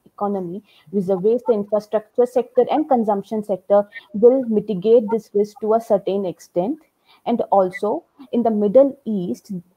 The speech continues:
uh, uh, they are have, uh, as a natural hedge against factors which are adversely affect the Indian economy, such as fluctuations. So they have, uh, the presence over there in which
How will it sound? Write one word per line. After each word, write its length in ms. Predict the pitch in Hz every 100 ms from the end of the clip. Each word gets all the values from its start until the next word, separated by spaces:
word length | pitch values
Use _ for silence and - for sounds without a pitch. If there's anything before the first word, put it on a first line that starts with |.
| - 196 -
uh, 300 | 202 196 190 190 -
uh, 260 | 196 190
they 260 | 175 202 208
are 160 | 214 226
have, 280 | 214 196 -
uh, 240 | 202 196
as 220 | 190 196 196
a 60 |
natural 600 | 208 185 - - 240 240 208
hedge 220 | 214 208
against 420 | 208 202 208 208
factors 380 | 208 185 226 220
which 160 | 208 220
are 120 | 214 - _ _ _ _
adversely 760 | 190 180 208 240 254 262 285 -
affect 500 | 208 _ 240 208 208 196
the 80 |
Indian 300 | 208 202 220
economy, 480 | 214 202 185 185 202
such 240 | 233 185 185
as 160 | 208
fluctuations. 960 | _ - _ _ 185 175 175 233 302 -
So 80 | 233
they 180 | 214
have, 240 | 220 226 226 -
uh, 160 | 220 196
the 140 | 208
presence 600 | 214 208 196 202 240 247
over 220 | 208 196
there 360 | 185 185 190 220
in 160 | 208 196
which 260 | 202 208